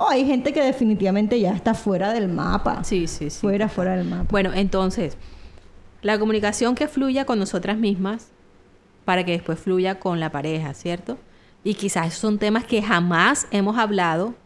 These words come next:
Speaker 2: con nuestra pareja, porque yo siento que igual, eso es una oportunidad. O sea, yo siento que todo, y yo creo que esa fue la invitación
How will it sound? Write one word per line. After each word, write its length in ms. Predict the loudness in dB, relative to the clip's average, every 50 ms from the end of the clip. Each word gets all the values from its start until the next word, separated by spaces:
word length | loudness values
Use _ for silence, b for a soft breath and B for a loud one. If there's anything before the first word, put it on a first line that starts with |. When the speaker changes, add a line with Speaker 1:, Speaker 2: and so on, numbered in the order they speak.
| -12 -4
Speaker 2:
con 140 | -2 0 0
nuestra 280 | 0 0 0 -2 -2
pareja, 380 | -2 -2 -2 -2 -2 -2 -4 -6 B B B B B B B B
porque 260 | -6 -4 -2 0 0
yo 100 | 0 0
siento 380 | 0 0 -2 0 0 -2 -4
que 320 | -2 0 0 0 0 -2 -6 -10 -14 -8 -4
igual, 500 | -2 -2 -2 -2 -4 -4 -2 0 0 0
eso 200 | 0 0 0 0
es 60 | 0
una 120 | 2 2 2
oportunidad. 500 | 0 -2 -2 0 0 2 2 4 2 2
O 40 | 2
sea, 100 | 2 2
yo 120 | 2 2
siento 280 | 0 0 0 0 0 0
que 100 | -2 -2
todo, 480 | -2 0 0 2 2 2 2 0 0 -2
y 200 | -2 -2 0 0
yo 100 | 0 0
creo 140 | -2 -2
que 60 | -2 -2
esa 120 | -2 -2
fue 140 | -2 0 -2
la 40 | 0
invitación 600 | 0 -2 -2 -2 -2 -2 -2 -2 0 0 -2 -4